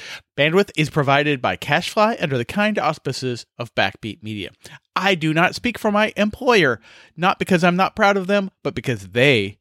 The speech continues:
are not on the hook for this horseshit I'm about to bring you. <laughs> All right? In my very last episode, I literally just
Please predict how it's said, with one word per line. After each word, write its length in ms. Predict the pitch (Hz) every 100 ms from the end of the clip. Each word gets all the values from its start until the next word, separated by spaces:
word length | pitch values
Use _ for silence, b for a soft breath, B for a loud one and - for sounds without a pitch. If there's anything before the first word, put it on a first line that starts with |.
| _ _ _
are 80 | 147
not 180 | 143 139
on 120 | 139
the 80 | 135
hook 280 | 135 123 - b _
for 160 | 120
this 320 | 113 131 - - b b _ -
horseshit 460 | 131 117 - 120 101 _
I'm 80 | 123
about 240 | 123 113
to 80 | 117
bring 300 | 101 101 104
you. 220 | 95 127 - -
<laughs> 180 | _ -
All 80 | 160
right? 260 | 165 208 - - B B B B B B B B B B _ _ _ - -
In 160 | 226 240
my 160 | 208
very 240 | 156 156 131
last 260 | 117 -
episode, 440 | - - 98 76 - _
I 140 | 123 131 123
literally 400 | 147 185 170 139
just 540 | 117 127 147 156 -